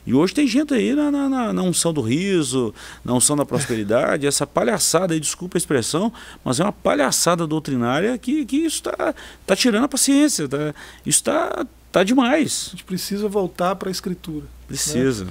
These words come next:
Speaker 1: precisa.
Speaker 2: Reafirmar a autoridade bíblica é isso, voltar pra Bíblia, né? Vamos voltar a ler a Bíblia, vamos ver se a gente entende o que a gente tá lendo.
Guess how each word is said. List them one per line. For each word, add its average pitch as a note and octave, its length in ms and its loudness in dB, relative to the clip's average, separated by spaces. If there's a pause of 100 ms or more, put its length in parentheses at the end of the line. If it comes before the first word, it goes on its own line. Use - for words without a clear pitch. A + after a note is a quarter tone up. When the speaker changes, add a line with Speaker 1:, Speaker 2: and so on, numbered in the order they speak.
Speaker 1:
precisa. - 280 -4
Speaker 2:
Reafirmar F3+ 600 2
a - 20 -2
autoridade E3 600 -4
bíblica F3 400 -4
é F#3 60 -6
isso, D#3+ 280 -8
voltar A#3 400 0
pra B3+ 160 -4
Bíblia, F3+ 400 -6 (160)
né? F3 180 -8
Vamos G#3 220 -6
voltar G#3 300 -2
a - 20 -4
ler E3+ 160 -4
a D#3 80 -6
Bíblia, D#3 380 -6
vamos G3+ 240 -2
ver G3+ 140 2
se G3 100 -6
a E3 40 -2
gente F3 220 -4
entende F3 380 -2
o - 20 -8
que F3 80 -4
a - 20 -2
gente E3+ 160 -4
tá D3+ 120 -8
lendo. F3+ 280 -4